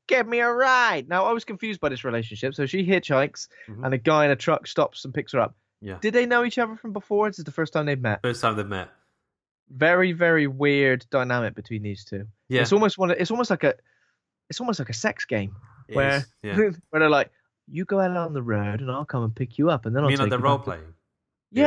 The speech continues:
Speaker 2: Yeah,
Speaker 1: 'cause they,
Speaker 2: yeah.
Speaker 1: like, seem to, they seem to, like, no, like, I was so confused because she pi-, obviously he picks her up, they're driving along, then suddenly the windscreen implodes, all the truck's windows smash,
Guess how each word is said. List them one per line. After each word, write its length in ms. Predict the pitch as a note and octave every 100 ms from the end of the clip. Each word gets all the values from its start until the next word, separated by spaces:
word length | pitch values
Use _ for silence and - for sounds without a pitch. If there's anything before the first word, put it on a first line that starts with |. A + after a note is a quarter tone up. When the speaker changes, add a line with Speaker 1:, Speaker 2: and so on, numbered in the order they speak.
| D4
Speaker 2:
Yeah, 60 |
Speaker 1:
'cause 180 | - E3+
they, 80 | A3
Speaker 2:
yeah. 60 | A#3
Speaker 1:
like, 140 | A3+
seem 160 | - G#3+
to, 100 | - -
they 120 | F#3
seem 380 | - A3 F#3 C#3
to, 100 | C3+
like, 140 | C3
no, 160 | C#3 C#3
like, 260 | C3 C3+ - -
I 100 | D3+
was 140 | C#3+
so 160 | - D#3+
confused 600 | - A#2 B2+ G#2+ G2 - _ _
because 380 | - A#2 C3 A2+ _ _ _
she 160 | - D3+
pi-, 120 | D#3+
obviously 500 | E3 D3 C#3 C#3 C3 -
he 120 | F3
picks 220 | E3 -
her 80 | A#2+
up, 180 | A#2 A2+
they're 100 | B2
driving 280 | A2+ D3+ B2+
along, 380 | A#2 A#2 A2+ A2+ _ _ -
then 120 | C3
suddenly 320 | A2+ C#3 B2
the 80 | A#2
windscreen 420 | B2 D3+ - C3
implodes, 420 | A#2 A2 A#2 A#2+ C3
all 100 | C3
the 120 | A2+
truck's 300 | - - -
windows 380 | C3 A#2 G#2+ -
smash, 500 | C3 A#2 G#2+ -